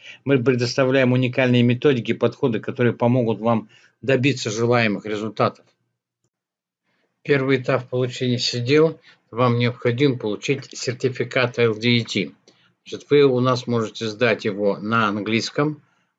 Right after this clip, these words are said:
на русском, на испанском и на украинском языках.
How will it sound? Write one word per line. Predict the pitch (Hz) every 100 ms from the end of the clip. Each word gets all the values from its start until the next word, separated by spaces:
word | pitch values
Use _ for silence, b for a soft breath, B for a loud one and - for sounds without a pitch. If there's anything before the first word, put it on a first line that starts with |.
| -
на | 113 104
русском, | 104 98 - 139 147 120
на | 107 107
испанском | - - 123 127 127 127 90
и |
на | 104 104
украинском | - 113 113 104 - 98
языках. | 95 104 - -